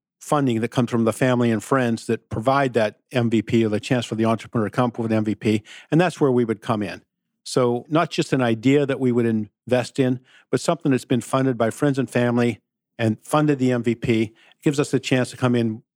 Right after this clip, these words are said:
during the M V P as it's launched, basically before revenue is generated.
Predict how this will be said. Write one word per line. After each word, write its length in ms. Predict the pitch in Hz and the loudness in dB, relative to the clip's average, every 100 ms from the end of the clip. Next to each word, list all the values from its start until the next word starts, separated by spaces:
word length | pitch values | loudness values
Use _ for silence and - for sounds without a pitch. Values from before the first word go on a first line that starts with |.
| _ | _
during 240 | 165 170 135 | 0 2 2
the 160 | 127 | 2
M 100 | 127 | 2
V 120 | 120 | 0
P 260 | 120 127 117 | 0 2 2
as 160 | 113 113 | 2 -2
it's 180 | - | -4
launched, 340 | 123 113 113 - _ _ _ | 0 0 -2 -8 _ _ _
basically 400 | 151 143 135 123 | 0 0 0 -2
before 400 | 113 117 - 117 | 0 -2 0 2
revenue 400 | 110 107 104 98 92 - | 2 0 -2 -6 -8 -8
is 160 | 104 | -6
generated. 440 | - 104 98 95 | -4 -4 -4 -8